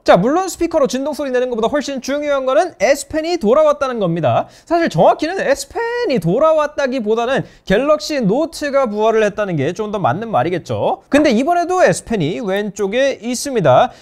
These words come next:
이제 오른손잡이들이 좀 더 많으니까 이게 빼기가 쉽지 않은데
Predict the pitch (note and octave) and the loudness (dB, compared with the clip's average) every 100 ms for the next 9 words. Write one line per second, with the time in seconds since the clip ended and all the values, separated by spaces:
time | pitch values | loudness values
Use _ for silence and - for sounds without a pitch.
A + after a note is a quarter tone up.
0 | - A3+ B3+ G#3+ F#3 D4+ E4 E4 D4 B3+ | -2 4 6 6 4 0 2 0 0 0
1 | A3 A3 F3+ E3 A3 F#3+ C#3+ E3 D3+ F3 | 0 0 -2 -4 -4 0 0 0 0 2
2 | A#2+ D3+ D#3+ D#3+ G#3+ G#3 G3 E3+ B2 - | 2 0 -4 -2 -4 -4 2 2 2 0
3 | A#3 - - F#3+ - - A3+ F3+ D3+ D3+ | -6 -6 -2 -2 0 0 0 0 0 -2
4 | - | -4